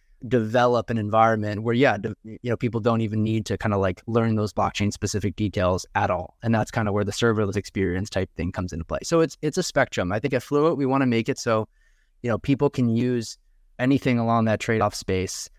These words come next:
that makes sense for them. You can deploy on the Fluent L two if you just want kind of a general purpose environment,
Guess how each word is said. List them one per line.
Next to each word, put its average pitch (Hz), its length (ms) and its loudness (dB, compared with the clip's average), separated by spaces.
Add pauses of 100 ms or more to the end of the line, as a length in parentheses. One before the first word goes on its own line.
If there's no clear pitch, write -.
(160)
that 110 120 2
makes 107 220 0
sense 101 320 -2
for - 180 0
them. 101 300 -4
You 110 80 0
can 117 120 2
deploy 117 420 2
on 107 80 0
the 107 60 -2
Fluent 110 340 -2
L 95 120 0
two 160 360 0
if 107 120 -4
you 113 120 2
just 104 180 -2
want 110 320 0
kind 113 160 0
of 101 100 -2
a 104 120 -2
general 110 420 0
purpose 104 300 -2
environment, 139 580 0